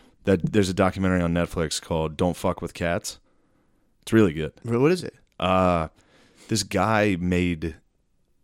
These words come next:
Speaker 1: like, fucked up videos of, he made this video of putting two kittens in a, like, a vacuum sealed bag
Speaker 2: What?
Speaker 1: and vacuum sealing it, so killing these cats in this bag. And he put it online.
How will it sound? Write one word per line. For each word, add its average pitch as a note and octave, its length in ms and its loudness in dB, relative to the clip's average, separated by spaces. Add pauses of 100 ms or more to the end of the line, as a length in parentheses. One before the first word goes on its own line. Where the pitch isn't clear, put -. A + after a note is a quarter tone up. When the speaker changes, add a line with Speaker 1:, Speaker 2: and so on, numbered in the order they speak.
(460)
Speaker 1:
like, F2 200 -8
fucked - 440 -6
up G2 180 -4
videos G2 460 0
of, D#2 320 -6 (380)
he G#2 100 -8
made A#2 200 2
this A2+ 160 2
video G#2+ 320 2
of D#2+ 160 -6
putting F#2+ 280 -4
two - 260 -2
kittens A2 600 -2 (580)
in G2 180 2
a, D#2 520 -2 (240)
like, - 140 -10
a F2 40 -2
vacuum E2+ 560 -2
sealed F2 360 -2
bag E2+ 440 -2 (160)
Speaker 2:
What? G4+ 220 -6
Speaker 1:
and F2 240 2
vacuum E2+ 460 -2
sealing F#2 280 -2
it, E2+ 80 -4
so - 120 -6
killing F2+ 380 -2
these E2 160 -2
cats E2+ 340 -2
in E2+ 100 -4
this D#2+ 120 -6
bag. E2+ 420 -2 (580)
And F#2+ 80 -4
he F#2 60 2
put G#2 180 2
it F#2+ 80 2
online. E2+ 600 -2